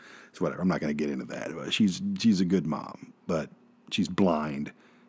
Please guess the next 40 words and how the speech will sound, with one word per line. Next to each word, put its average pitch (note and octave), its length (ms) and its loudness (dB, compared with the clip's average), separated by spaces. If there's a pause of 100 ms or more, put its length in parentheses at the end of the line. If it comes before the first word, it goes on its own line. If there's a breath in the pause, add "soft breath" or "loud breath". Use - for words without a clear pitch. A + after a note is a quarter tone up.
(380 soft breath)
and F2+ 140 -4
I E2 60 -6
don't D#2 160 -8
think E2 180 -4
she E2 140 -6
sees D2 440 -6
what's, - 420 -8
you - 120 -2
know, C#2+ 120 -6
right - 180 -6
in - 60 -8
front - 240 -8
of - 80 -12
her. - 220 -14 (1600 loud breath)
<sighs> - 80 -10 (2500 loud breath)
Anyway. F#2+ 220 4 (2500 loud breath)
Yeah, A2 200 4
that's F2+ 180 -2
depressing, F2 440 -2
man. C#2+ 200 -12
It G2+ 60 2
really F#2 240 2
is. C#2 160 -12
I G#2 80 -4
don't, G#2 140 0
I G#2+ 80 -4
don't F#2+ 200 -2
wanna G#2 180 0
feel E2+ 180 -4
that - 120 -6
way D#2 120 -6
about D2 180 -6
my D#2+ 80 -8
son. D#2 180 -8
I D2+ 40 -8
wanna F#2 180 0
fly A2+ 260 -2
him G2 140 2
up - 160 -4
here, - 240 -12